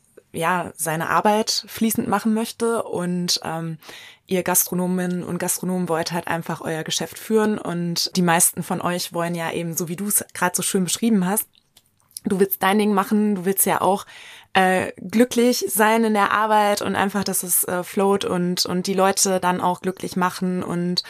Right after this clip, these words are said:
dass jeder einfach eine gute Zeit hat. Und ich find, so sollte es halt auf diesen Ebenen auch sein und auch so ein bisschen übergeordnet, dass man sich halt mal Gedanken macht, "Okay,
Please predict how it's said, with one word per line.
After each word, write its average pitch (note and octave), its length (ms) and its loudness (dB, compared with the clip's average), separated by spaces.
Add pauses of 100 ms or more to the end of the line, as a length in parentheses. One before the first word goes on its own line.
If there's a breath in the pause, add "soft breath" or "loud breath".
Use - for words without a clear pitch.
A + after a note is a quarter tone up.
(160 loud breath)
dass F3 140 2
jeder G#3+ 200 6
einfach G3 200 0
eine F#3 120 4
gute - 260 -4
Zeit F#3+ 340 0
hat. F#3+ 220 0 (340 loud breath)
Und F3 100 -2
ich F#3 120 -4
find, G3 180 2
so - 80 -2
sollte F3+ 300 0
es - 100 0
halt F3+ 240 -2
auf - 100 -8
diesen F#3+ 240 -2
Ebenen E3 380 0
auch G3 220 2
sein D#3+ 460 -2
und E3 160 -4
auch F#3 120 -4
so - 100 0
ein E3+ 60 0
bisschen F3 220 -2
übergeordnet, F3+ 800 -2 (320 loud breath)
dass E3+ 120 -2
man E3+ 140 0
sich F3+ 160 -4
halt F3+ 120 -2
mal E3+ 120 -2
Gedanken E3+ 340 -2
macht, E3+ 200 -6
"Okay, F3+ 300 -2